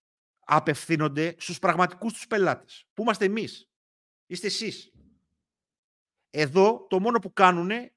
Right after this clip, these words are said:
είναι P R, έτσι ώστε να παίρνουνε κανένα, πώς το λένε, μεροκάματο και να τα έχουν καλά για να παίρνουν καμιά είδηση.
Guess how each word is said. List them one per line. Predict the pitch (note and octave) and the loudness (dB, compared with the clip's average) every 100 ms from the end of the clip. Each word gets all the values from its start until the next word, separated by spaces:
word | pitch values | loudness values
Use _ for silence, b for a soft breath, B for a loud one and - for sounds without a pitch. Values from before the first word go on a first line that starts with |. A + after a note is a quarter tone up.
| _ | _
είναι | F3+ F#3+ G#3+ B3 B3+ _ _ _ _ _ _ | -6 -2 -2 -4 -8 _ _ _ _ _ _
P | F3+ D#3+ | 2 6
R, | D#3+ G#3+ A3+ _ _ _ _ _ | 8 6 2 _ _ _ _ _
έτσι | G#3 G3+ - | -4 -4 -4
ώστε | A3+ A3+ | -2 0
να | G#3 | 0
παίρνουνε | A3 A3 A3 | 0 -2 -2
κανένα, | A3+ G#3+ G#3+ G#3+ G#3 G#3 G3 G3 F#3+ F#3 F3+ F3+ F3 | -2 0 2 4 4 4 4 2 2 2 0 -2 -4
πώς | F3+ | -6
το | F#3+ | -4
λένε, | F#3+ F#3+ F#3+ F#3 F3+ E3+ | -4 -4 -4 -4 -4 -4
μεροκάματο | D#3 D3 C3 F3+ G#3 G#3+ | -2 -2 0 0 0 -4
και | G#3+ G#3 G3+ G3+ G3 G3 F#3+ - - _ _ _ _ _ _ | -4 -2 0 0 -2 -4 -8 -12 -16 _ _ _ _ _ _
να | D#3 | 2
τα | F3 | 6
έχουν | G#3+ G#3+ | 4 4
καλά | F3+ G3 | 4 4
για | G#3+ | 4
να | G3+ | 2
παίρνουν | G#3 G#3+ | 0 -2
καμιά | G#3 G3+ | 0 2
είδηση. | G3+ F#3 A#2 - - | 2 2 -2 -8 -14